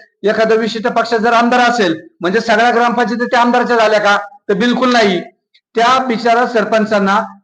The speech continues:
त्याच्या मतदारसंघामध्ये अथवा त्याच्या ग्रामपंचायतीमध्ये विकास निधी आणण्यासाठी आमदारांकडे आणि खासदारांकडे निधीसाठी जावंच लागतं. म्हणजे त्याला अडवणूक करायची का?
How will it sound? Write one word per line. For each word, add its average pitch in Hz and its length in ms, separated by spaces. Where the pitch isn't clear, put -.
त्याच्या 214 320
मतदारसंघामध्ये 208 760
अथवा 220 120
त्याच्या 220 300
ग्रामपंचायतीमध्ये 220 720
विकास 285 300
निधी 285 140
आणण्यासाठी 226 760
आमदारांकडे 226 500
आणि 254 200
खासदारांकडे 240 460
निधीसाठी 247 480
जावंच 285 360
लागतं. 202 300
म्हणजे 196 180
त्याला 247 240
अडवणूक 254 340
करायची 247 320
का? 214 200